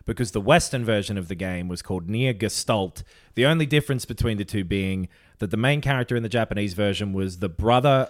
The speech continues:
was a young brother of a girl who was the same character in both.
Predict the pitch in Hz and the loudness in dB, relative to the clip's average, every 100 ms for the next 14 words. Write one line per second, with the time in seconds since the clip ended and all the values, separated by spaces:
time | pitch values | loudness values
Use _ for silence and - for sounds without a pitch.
0 | - 117 117 113 101 131 135 135 120 123 | -6 -4 -2 0 0 2 0 -2 0 2
1 | 117 113 104 101 90 90 90 104 90 110 | 4 2 0 -2 -4 -10 -8 -6 -2 0
2 | 107 104 98 - 95 104 95 90 95 87 | 0 0 -2 -6 -6 -6 -6 -6 -6 -4
3 | 90 82 82 80 82 - | -6 -6 -6 -6 -10 -14